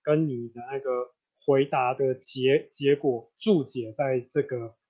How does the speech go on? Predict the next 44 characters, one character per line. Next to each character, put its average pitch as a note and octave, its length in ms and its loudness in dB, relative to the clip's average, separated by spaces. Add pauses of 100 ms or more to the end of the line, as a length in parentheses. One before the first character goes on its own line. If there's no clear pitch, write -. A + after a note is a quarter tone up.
(440)
Gemovi D#3 500 8
档 A#2+ 160 -4
案 C#3+ 240 2
里， A#2 240 -8
里 A#2 160 -6
面。 A#2+ 300 -2 (540)
哦， C3 120 -2
所 F#3 160 8
以 - 20 8
你 E3+ 100 6
们 C#3 120 4
现 E3 80 4
在 E3 60 4
可 E3 100 8
以 C#3 60 8
直 - 60 -6
接 C#3+ 120 6
打 A#2+ 260 4
开 C#3+ 200 4
来 A#2+ 260 0
跟 D#3 260 6
我 A#2+ 180 -2
的 A2+ 60 -8 (160)
对， C3 360 4 (100)
呃， A2+ 560 -8 (480)
就 D#3 140 2
是 B2+ 720 4 (100)
对 E3+ 220 8
照 C3 360 4
一 A#2 160 -6 (360)
下， - 360 -2 (320)
一 D3+ 120 -12
个 D#3 160 8
一 C#3+ 60 4
个 C#3+ 180 2
来 B2 360 0
看 C3 280 -4
好 - 140 -14
了， - 200 -20
因 C#3 80 -4
为 E3+ 80 6
这 E3 200 8
是 D#3 240 0
个 C3 380 0